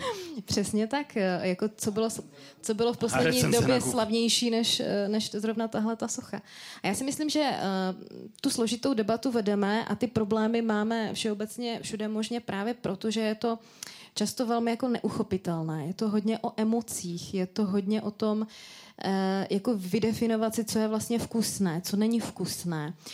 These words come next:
Speaker 1: co je vlastně kvalitní, co kvalitní není. I odborníci, jak už tady bylo řečeno, tak se v těch porotách různě přou mezi sebou. Eh, taky jsem zažila pár takových jako různých diskuzí. A souhlasím úplně s tím, že,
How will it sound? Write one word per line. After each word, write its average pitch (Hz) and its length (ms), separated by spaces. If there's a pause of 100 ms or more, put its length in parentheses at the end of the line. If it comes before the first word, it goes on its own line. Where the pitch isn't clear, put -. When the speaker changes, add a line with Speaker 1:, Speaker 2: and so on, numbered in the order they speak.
(140)
Speaker 1:
co - 120
je 233 80
vlastně 226 340
kvalitní, 220 600
co 202 160
kvalitní 208 480
není. 214 460 (400)
I 233 180
odborníci, 214 640
jak 208 140
už 208 100
tady 208 180
bylo 214 240
řečeno, 214 400
tak 214 160
se 214 100
v - 40
těch - 180
porotách 214 540
různě 208 280
přou 208 280
mezi 214 260
sebou. 202 500 (640)
Eh, 170 140
taky 214 240
jsem 220 180
zažila 190 400
pár 185 240
takových 202 400
jako 202 200
různých 196 320
diskuzí. 185 520 (280)
A 202 60
souhlasím 240 440
úplně 226 380
s - 100
tím, 220 340
že, 214 520